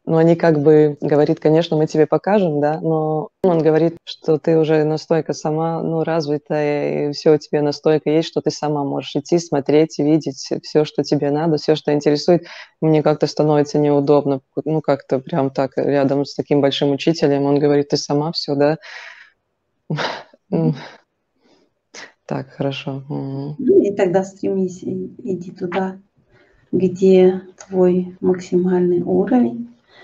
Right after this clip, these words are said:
Speaker 2: перемещайся дальше.
Speaker 1: Ну, похоже, что учительская система, что она создаст такое поле поддержки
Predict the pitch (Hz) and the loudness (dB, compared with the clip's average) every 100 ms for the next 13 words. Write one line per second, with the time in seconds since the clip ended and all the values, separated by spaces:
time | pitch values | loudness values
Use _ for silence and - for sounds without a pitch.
0 | _ _ _ 180 180 185 - 175 180 - | _ _ _ 2 2 2 0 -2 -4 -4
1 | 175 180 185 226 240 - 220 220 - _ | -2 -2 -2 -2 -4 -4 -8 -10 -18 _
2 | _ _ _ _ _ _ _ _ _ _ | _ _ _ _ _ _ _ _ _ _
3 | _ _ _ _ _ _ - - _ - | _ _ _ _ _ _ -20 -20 _ -20
4 | - - - - - - - _ _ _ | -20 -20 -20 -20 -20 -18 -20 _ _ _
5 | _ _ _ - - - - - - - | _ _ _ -14 -12 -14 -16 -18 -20 -6
6 | 165 170 180 220 320 - _ - 170 196 | 0 2 2 0 -6 -16 _ -4 2 4
7 | 170 160 165 151 190 185 160 - 156 165 | 6 4 2 4 2 0 -2 0 0 0
8 | 160 185 170 151 160 156 156 160 156 151 | 0 0 0 0 -2 0 0 0 0 0
9 | 170 165 143 147 143 165 143 - 139 139 | 0 -2 0 0 2 2 2 2 -2 0
10 | 202 233 - 143 | -2 -2 -6 -6